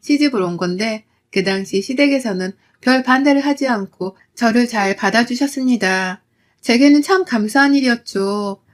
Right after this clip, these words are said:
고등학교밖에 졸업을 하지 못한 저인데 대학 졸업하고 좋은 회사를 다니는 남편이랑 결혼하도록 허락해 주신 것이 말입니다.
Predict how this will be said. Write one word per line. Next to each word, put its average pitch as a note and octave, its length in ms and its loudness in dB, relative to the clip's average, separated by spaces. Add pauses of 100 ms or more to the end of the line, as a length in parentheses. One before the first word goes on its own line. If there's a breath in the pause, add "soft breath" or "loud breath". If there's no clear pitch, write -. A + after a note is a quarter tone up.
(140)
고등학교밖에 C#4+ 840 4
졸업을 A#3+ 420 0
하지 C#4+ 180 0
못한 G3+ 420 -2
저인데 G3+ 760 -4 (300)
대학 A3 280 -2
졸업하고 G#3 800 -2 (220)
좋은 D4 320 4
회사를 E4+ 360 2
다니는 B3+ 400 -2
남편이랑 G3+ 680 -6
결혼하도록 G3+ 800 -6 (260 soft breath)
허락해 D4+ 380 0
주신 G#3 320 -10
것이 F#3 260 -8
말입니다. F#3 880 -4